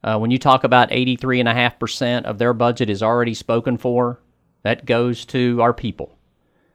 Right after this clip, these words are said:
Uh, and valuable, necessary, it has to.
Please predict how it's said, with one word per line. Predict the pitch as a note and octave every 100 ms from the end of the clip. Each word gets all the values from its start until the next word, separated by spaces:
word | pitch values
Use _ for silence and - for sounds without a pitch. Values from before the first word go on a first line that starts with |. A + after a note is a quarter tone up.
| _ _
Uh, | F#2 F#2
and | G#2 A2+ A#2 - _ _ - - _
valuable, | G#2+ A2 B2+ C#3 C#3
necessary, | A#2 C3 - C#3+ C#3 C#3
it | B2+
has | C#3 C#3+ -
to. | F2+